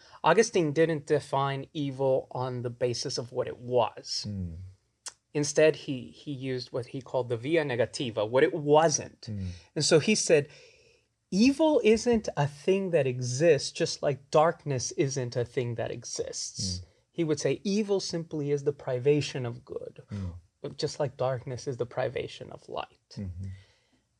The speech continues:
Speaker 1: So Augustine didn't believe, unlike Lewis, Augustine didn't believe that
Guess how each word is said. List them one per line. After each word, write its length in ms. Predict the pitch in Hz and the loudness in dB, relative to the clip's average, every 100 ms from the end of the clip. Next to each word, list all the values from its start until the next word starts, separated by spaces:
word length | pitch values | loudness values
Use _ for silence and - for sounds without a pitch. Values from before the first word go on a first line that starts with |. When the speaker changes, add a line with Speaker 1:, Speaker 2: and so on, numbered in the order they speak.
| _ _ | _ _
Speaker 1:
So 320 | - 190 180 | 8 8 10
Augustine 640 | 202 247 269 - - 160 151 | 10 8 8 2 0 -4 0
didn't 360 | 196 339 285 - | 4 6 4 2
believe, 420 | 120 110 - 147 | -2 -2 -4 -2
unlike 400 | 143 185 202 180 | 2 2 2 2
Lewis, 400 | 190 233 151 - 160 | 6 8 6 2 2
Augustine 460 | 185 208 - 147 | 2 2 -2 -4
didn't 320 | 139 220 226 | 2 2 2
believe 440 | - 147 147 151 147 | -2 -2 0 -4 0
that 240 | 135 135 | 0 0